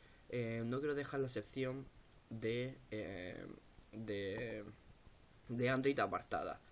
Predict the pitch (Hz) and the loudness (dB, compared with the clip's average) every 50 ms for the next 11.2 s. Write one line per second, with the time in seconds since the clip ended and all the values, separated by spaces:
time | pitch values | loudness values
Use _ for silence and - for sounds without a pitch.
0 | - - 117 110 - 113 - 123 120 117 117 110 - 113 - 117 110 - 120 117 | -6 -6 -4 0 0 0 4 6 6 6 6 4 2 2 2 2 2 2 0 2
1 | 101 95 - - - 92 101 113 104 104 101 - - 107 107 110 104 104 104 - | 2 -2 -2 -2 -2 -2 -2 0 -2 -2 -2 -2 -2 -2 2 4 4 4 4 2
2 | 104 104 104 104 - - 107 92 - 101 107 107 107 110 113 113 120 120 - - | 0 2 2 2 2 0 -2 0 0 0 0 0 0 2 2 2 0 -2 -6 -16
3 | - - - - - - - - - 120 117 104 113 117 117 - - - 104 107 | -20 -18 -10 -8 -8 -8 -4 4 8 8 8 10 8 6 4 2 -2 -2 0 0
4 | 117 117 104 101 - 117 95 - 107 117 117 120 120 120 - 104 - - 104 92 | 0 0 0 -2 -2 -2 -2 0 2 4 4 4 2 2 0 -4 -2 -2 -2 -2
5 | 90 85 - - - - - - - - - - - - - 120 120 123 - 127 | -2 -6 -6 -10 -12 -20 -20 -20 -18 -18 -18 -18 -8 2 4 6 6 8 6 6
6 | 120 107 - - - - - - - - - - - - - - - 127 131 127 | 4 4 0 -2 -6 -6 -8 -12 -14 -20 -20 -20 -20 -20 -10 0 4 6 6 6
7 | 135 135 147 165 185 185 - 147 135 143 143 151 156 139 139 135 135 127 127 123 | 6 4 4 4 2 2 -2 -4 -2 0 0 2 2 2 2 2 2 0 -2 -4
8 | - - - - - 98 117 117 117 117 113 - - - - 123 131 156 151 147 | -6 -8 -10 -10 -8 -8 -6 -4 -4 -6 -6 -8 -10 -8 -4 0 0 0 0 0
9 | 139 156 147 139 120 120 110 110 117 110 - 113 117 113 113 113 107 110 110 110 | 0 2 2 0 0 0 0 0 0 -2 -2 -2 0 0 0 0 0 0 -2 -2
10 | 110 117 113 113 104 107 107 - - - 101 101 98 98 104 92 92 95 98 82 | -2 -2 0 0 2 2 0 -2 -4 -4 -2 -2 -2 -2 -2 -4 -4 -4 -4 -6
11 | - - - - | -6 -8 -8 -8